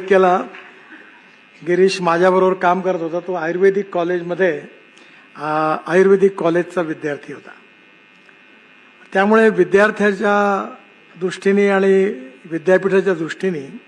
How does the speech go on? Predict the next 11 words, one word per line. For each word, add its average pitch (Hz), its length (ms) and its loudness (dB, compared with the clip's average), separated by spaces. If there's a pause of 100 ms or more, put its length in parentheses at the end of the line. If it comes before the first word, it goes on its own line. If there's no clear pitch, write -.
(1000)
या 180 200 2
विद्यापीठातले 208 760 2 (120)
अनेक 202 340 0
अनुभव 214 440 2
असे 175 160 -2
आहेत 151 280 -2 (1300)
की 185 120 -4
ज्या 196 180 2
अनुभवातून 202 640 2
शिकून 214 420 0 (100)
आयुष्यात 180 420 0